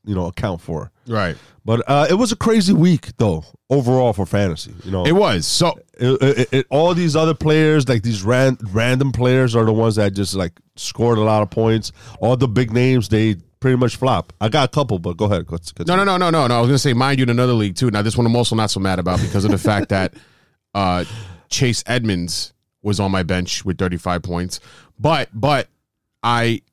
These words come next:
Speaker 2: I wasn't too mad about it 'cause I thought about playing him for a whole, like, two minutes. And I'm thinking in my head, Aaron Johnson's gonna play.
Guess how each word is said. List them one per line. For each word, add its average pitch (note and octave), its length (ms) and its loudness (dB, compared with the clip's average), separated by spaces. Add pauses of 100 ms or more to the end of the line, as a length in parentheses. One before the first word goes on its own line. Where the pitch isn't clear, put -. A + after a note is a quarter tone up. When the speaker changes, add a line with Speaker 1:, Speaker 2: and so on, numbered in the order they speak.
(460)
Speaker 2:
I B2 100 0
wasn't C3+ 280 4
too C#3+ 80 2
mad C#3 220 2
about A#2 200 0
it G2+ 60 -2
'cause G#2+ 120 -2
I G#2+ 60 0
thought C3 220 0
about C#3 180 2
playing B2+ 200 2
him A#2 80 0
for A#2 140 -2
a G#2 80 2
whole, A2+ 360 2
like, G2+ 280 -4
two - 200 -2
minutes. F2 500 -4 (140)
And G#2 100 -2
I'm G2+ 60 -2
thinking A#2+ 200 -2
in A#2 60 0
my A2 140 0
head, G2+ 300 -2 (140)
Aaron A#2 240 0
Johnson's G2+ 360 -2
gonna G2 200 -4
play. F#2 160 -4